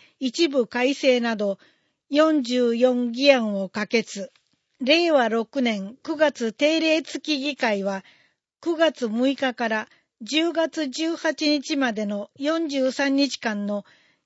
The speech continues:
議会期間で開かれました。この議会では、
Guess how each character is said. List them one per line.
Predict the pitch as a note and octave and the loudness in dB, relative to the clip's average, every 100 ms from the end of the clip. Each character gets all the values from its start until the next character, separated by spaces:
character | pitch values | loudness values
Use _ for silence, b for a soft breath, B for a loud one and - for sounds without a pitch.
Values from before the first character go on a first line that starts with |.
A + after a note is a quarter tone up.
| - | -4
議 | B3 - | -4 0
会 | D#4+ E4 | 0 0
期 | C#4+ D4 | -2 -4
間 | D#4 C4 | 0 0
で | G#3+ G#3 | 0 -4
開 | A#3+ B3+ | -2 -2
か | B3+ A#3 | -2 -4
れ | G3+ | -4
ま | G3 | -8
し | - | -10
た。 | - - _ _ _ _ _ _ _ _ _ | -14 -20 _ _ _ _ _ _ _ _ _
こ | C#4+ | -2
の | D4 D#4 | 0 0
議 | D4 D#4 | -2 -2
会 | C#4 A#3 | 0 0
で | A3 A3 | -2 -4
は、 | G#3 | -4